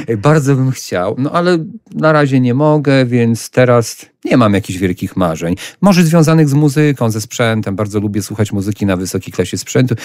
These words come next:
na który mnie nie stać, a bardzo bym chciał mieć, więc, y, to jest takie moje marzenie. Może nierealne, ale jest.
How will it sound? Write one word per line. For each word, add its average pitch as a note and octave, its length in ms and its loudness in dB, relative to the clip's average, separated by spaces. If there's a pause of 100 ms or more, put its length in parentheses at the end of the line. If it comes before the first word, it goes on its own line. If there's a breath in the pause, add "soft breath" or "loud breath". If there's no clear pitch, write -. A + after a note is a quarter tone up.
(200 loud breath)
na A2+ 60 0
który A#2 160 4
mnie B2 120 6
nie B2 220 4
stać, A2 440 -4
a A#2 100 -4
bardzo A2 260 -2
bym G#2 120 -4
chciał G2 220 -8
mieć, E2+ 240 -8
więc, A#2 300 -2
y, A#2 180 -6
to A2 120 -4
jest - 80 -12
takie G2 200 -6
moje G2 200 2
marzenie. G2 500 2
Może A#2+ 300 4
nierealne, E3 600 2
ale A#2+ 200 0
jest. D#2 300 -10